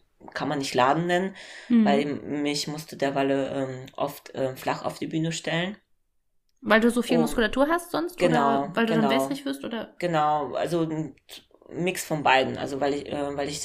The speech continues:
Speaker 1: schnell wässrig werde,
Speaker 2: Mhm.
Speaker 1: ähm, aber auch dann quasi das flach sah ich einfach besser aus. Einfach definierter und das hat aber auch flach sah ich muskulös genug aus. Und quasi, ich musste nicht muskulöser aussehen.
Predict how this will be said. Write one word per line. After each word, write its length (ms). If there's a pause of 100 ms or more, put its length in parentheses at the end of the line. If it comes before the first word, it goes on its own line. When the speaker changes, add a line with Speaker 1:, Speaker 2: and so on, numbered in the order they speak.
Speaker 1:
schnell 240
wässrig 400
werde, 380 (380)
Speaker 2:
Mhm. 260
Speaker 1:
ähm, 260
aber 400
auch 220
dann 240
quasi 580 (500)
das 280 (600)
flach 320
sah 160
ich 120
einfach 220
besser 300
aus. 240 (160)
Einfach 280
definierter 880
und 200
das 120
hat 160
aber 300 (200)
auch 160
flach 280 (160)
sah 340
ich 300
muskulös 460
genug 300
aus. 280
Und 300
quasi, 320
ich 120
musste 220
nicht 180
muskulöser 520
aussehen. 460